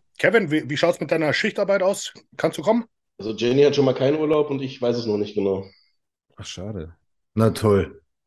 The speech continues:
Speaker 4: Also mal, mal, mal gucken, welches Datum wir genommen haben, ja.
Speaker 3: Wir haben den zehnten genommen.
Speaker 1: Ja, ich würde auf jeden
Speaker 4: Ah.
Speaker 1: Fall sagen, wir bestellen dann bei Hanfbucht erstmal.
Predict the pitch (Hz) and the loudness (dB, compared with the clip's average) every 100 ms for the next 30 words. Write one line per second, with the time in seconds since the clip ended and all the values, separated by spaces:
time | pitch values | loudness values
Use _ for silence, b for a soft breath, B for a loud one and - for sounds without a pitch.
0 | _ b b b b 104 101 107 107 123 | _ b b b b -6 0 4 6 6
1 | 131 127 113 107 104 104 95 95 92 85 | 8 6 6 4 2 2 -2 0 -2 -2
2 | 85 85 87 85 90 90 98 101 101 104 | -2 -2 -2 -2 -4 -4 -2 -4 -2 -2
3 | 90 92 90 92 _ _ _ _ _ _ | -2 -4 -6 -10 _ _ _ _ _ _
4 | _ _ _ _ _ 92 90 127 131 147 | _ _ _ _ _ -12 -6 -2 0 2
5 | 139 127 139 131 127 113 143 143 139 127 | 2 2 2 0 -2 -2 -2 -2 0 -2
6 | 107 107 101 160 - 190 - 160 175 175 | -2 -2 0 0 0 -2 0 -4 0 0
7 | 180 | 0